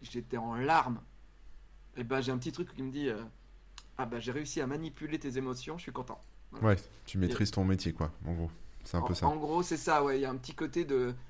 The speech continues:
Speaker 1: ouais, t'as, tu réussis à... à jouer avec les gammes de sentiments et
Speaker 2: Ouais.
Speaker 1: t'arrives à, à saupoudrer. En fait, t'as bien réussi ton gâteau, quoi.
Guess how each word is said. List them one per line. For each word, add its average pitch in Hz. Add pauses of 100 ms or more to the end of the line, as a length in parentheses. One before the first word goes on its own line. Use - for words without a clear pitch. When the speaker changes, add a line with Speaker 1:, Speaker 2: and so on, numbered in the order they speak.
(120)
Speaker 1:
ouais, 143 (160)
t'as, 135 (180)
tu 143
réussis 170
à... 127 (280)
à 123
jouer 151
avec 143
les 139
gammes 143
de 120
sentiments 143
et 131
Speaker 2:
Ouais. 117
Speaker 1:
t'arrives 143
à, 123 (220)
à 127
saupoudrer. 165
En 139
fait, 202
t'as 156
bien 143
réussi 151
ton 151
gâteau, 131
quoi. -